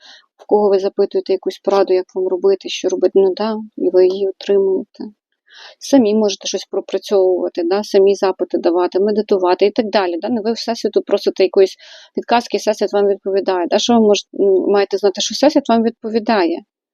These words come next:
Це не хитрість, не обман, не ілюзія. Ті знаки, які ви отримуєте. Вже третій туз, а ще я, м, уточнювала сімку мечів, да? Був,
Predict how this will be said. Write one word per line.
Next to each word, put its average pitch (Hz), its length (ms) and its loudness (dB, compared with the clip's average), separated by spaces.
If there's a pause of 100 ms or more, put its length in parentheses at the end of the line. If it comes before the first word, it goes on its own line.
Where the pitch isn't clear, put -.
(460)
Це - 160 -2
не 220 100 2
хитрість, 214 400 -2
не 208 100 4
обман, 214 280 4
не 202 140 2
ілюзія. 220 540 -6 (840)
Ті 202 100 4
знаки, 185 320 2
які 175 160 0
ви 180 80 2
отримуєте. 180 500 2
Вже 175 120 -4
третій 226 340 2 (220)
туз, 214 260 -4
а 185 120 -2
ще 202 260 0
я, 208 80 4
м, 196 180 2
уточнювала 196 760 2
сімку 247 380 0
мечів, 202 280 0
да? 202 180 4
Був, 196 360 0